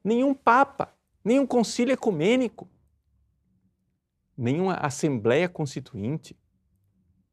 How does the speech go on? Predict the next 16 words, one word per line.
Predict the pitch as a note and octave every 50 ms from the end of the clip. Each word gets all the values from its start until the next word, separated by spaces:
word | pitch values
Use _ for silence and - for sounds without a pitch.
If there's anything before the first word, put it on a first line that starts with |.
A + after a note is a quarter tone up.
| _ _ _ _ _ _ _ _
muito | C3 C#3+ C3+ D#3+
menos | C3+ D3+ E3+ D#3 A#2+
nenhum | C3+ D#3 D#3 D3 E3 F3 E3 F3 -
ministro | C#3+ C#3 D#3 D3 B2+ A#2+ B2+ D3+ G3 A#3 A3 - - F3+ E3 C#3
do | B2+ E3 F#3
Supremo, | F3 - A#2+ - - - A2+ B2+ D#3+ E3+ D#3 B2+ G#2 -
Supremo | - - - - - - B2 E3 F3 B2 F#2 - _ - - _ _ _ _
que | - A3 A#3
vai | F#3+ C#3 G#2+ A2+ C#3+ F3 F3+ B2+ - - _ _ _ _ _ -
me | F3 G#3 G#3 - -
dar | - C3 B2+ A#2+ A#2 G#2 F3 G3 G#3+ B3 C4 B3+ B3 D#3 A2 - _ _ _ _ _ _ _ _ _ _ _ _ _ _ _ _ _ _ _ _ _ _ _ _ _ _ _ _
o | - E3
direito | D3+ C3+ D#3 E3+ D3 - A2+ B2+ D3+ E3+ E3 _ - - - _ _ _ _ _ _ _ _ _ _ _ _ _ - - - - - _ _ _ _ _ _ _ _
à | - B2 A#2 A2
vida. | G2 G2 A2 G#2+ F#2+ F#2+ - A2 - _ _ _ _ _ _ _ _ _ _ _ _ _ _ _ _
Vejam, | - C3+ D3 C#3 G2 F#2+ E2+